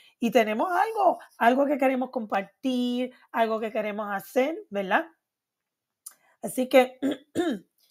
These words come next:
mis amores, es bien importante que esta semana practiquemos la vocal I. I para indio, para isla, iglú, iglesia,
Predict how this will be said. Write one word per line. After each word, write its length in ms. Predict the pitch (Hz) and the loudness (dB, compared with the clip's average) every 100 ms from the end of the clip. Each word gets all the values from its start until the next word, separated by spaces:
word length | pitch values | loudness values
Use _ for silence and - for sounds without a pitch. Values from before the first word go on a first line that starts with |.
| _ _ - | _ _ -2
mis 160 | 240 | -2
amores, 560 | 233 214 208 214 - _ | 0 -2 -2 -4 -10 _
es 140 | 175 180 | -8 -6
bien 200 | 185 185 | -6 -8
importante 720 | 202 285 294 254 220 202 254 - _ _ | -2 -2 0 -2 -2 -2 -4 -6 _ _
que 120 | 196 | -12
esta 220 | 185 233 | -6 -6
semana 460 | 233 302 269 262 262 | -2 0 2 0 -2
practiquemos 680 | 247 - 208 208 208 247 | -4 -4 -4 -4 -6 -6
la 180 | 269 226 | -4 -4
vocal 500 | 202 196 220 247 269 _ | -4 0 0 0 -6 _
I. 280 | 247 190 _ _ _ _ _ | -4 -4 _ _ _ _ _
I 200 | 262 277 | 0 0
para 380 | - 208 180 - | 2 0 0 -8
indio, 640 | 208 196 185 202 302 330 _ _ _ _ | -8 -6 -2 0 0 -2 _ _ _ _
para 340 | 233 208 208 - | 0 0 0 0
isla, 720 | 269 - - 226 214 269 - _ _ _ _ _ _ _ _ - | 0 0 -8 -4 -2 -2 -6 _ _ _ _ _ _ _ _ -8
iglú, 720 | 233 196 247 262 254 262 _ _ _ _ - | -6 0 4 4 2 -4 _ _ _ _ -4
iglesia, 880 | 226 214 220 254 254 214 202 233 | -2 2 2 0 -4 -10 -10 -10